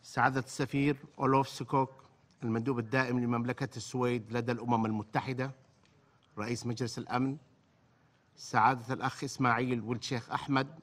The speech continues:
المبعوث الخاص للأمين العام إلى اليمن، سعادة السيد ستيفن أوبراين، وكيل الأمين العام للشؤون الإنسانية، السيدات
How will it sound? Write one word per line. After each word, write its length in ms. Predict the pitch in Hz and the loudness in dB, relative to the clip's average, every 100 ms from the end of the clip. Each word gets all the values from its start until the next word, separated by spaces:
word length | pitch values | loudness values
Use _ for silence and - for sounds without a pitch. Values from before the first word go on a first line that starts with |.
| - _ _ _ - | -20 _ _ _ -8
المبعوث 500 | 117 120 110 131 123 | -2 -2 0 -2 -4
الخاص 400 | 107 - 127 - | -6 0 0 0
للأمين 380 | 120 - 127 117 | -6 -2 0 2
العام 340 | 110 120 127 | 2 2 2
إلى 120 | 120 | -2
اليمن، 400 | 113 120 135 147 156 - _ _ _ _ _ _ _ | -2 0 0 0 -4 -14 _ _ _ _ _ _ _
سعادة 440 | - 117 123 131 123 | -8 2 2 2 -2
السيد 380 | - - 135 117 | -6 -2 -2 -2
ستيفن 440 | - 143 123 131 - | -4 -2 0 0 2
أوبراين، 640 | 139 131 135 127 127 135 - _ _ _ _ - | 2 6 6 6 2 -2 -8 _ _ _ _ -4
وكيل 360 | 117 - 135 | -4 2 2
الأمين 400 | 123 113 123 123 | 2 0 -2 0
العام 300 | 113 120 123 | 2 2 2
للشؤون 360 | 113 - 131 127 | -2 -6 -6 -6
الإنسانية، 720 | 113 120 - 120 135 139 147 - - _ _ _ _ _ | -6 -8 -2 0 2 2 0 -6 -20 _ _ _ _ _
السيدات 800 | 120 - 135 120 117 127 123 - | -12 -4 0 0 2 2 0 -6